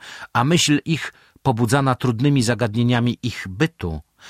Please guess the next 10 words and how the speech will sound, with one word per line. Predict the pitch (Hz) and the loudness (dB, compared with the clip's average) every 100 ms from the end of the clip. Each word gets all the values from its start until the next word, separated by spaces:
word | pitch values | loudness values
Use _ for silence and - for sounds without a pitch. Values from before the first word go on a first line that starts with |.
| - - | -20 -10
zwracała | 92 113 127 123 143 131 | -4 0 0 2 2 2
się | - - | 0 0
o | 123 | 0
wiele | 123 165 156 | 2 2 2
więcej | 151 160 160 143 | 2 0 0 -2
ku | - | -2
sprawie | - - 143 131 | -4 -2 0 0
polskiej | - 147 135 135 120 | 0 0 0 0 0
jako | 120 - | 0 -2
całości, | - 101 123 160 - - - 82 | -4 0 2 2 0 -6 -8 -8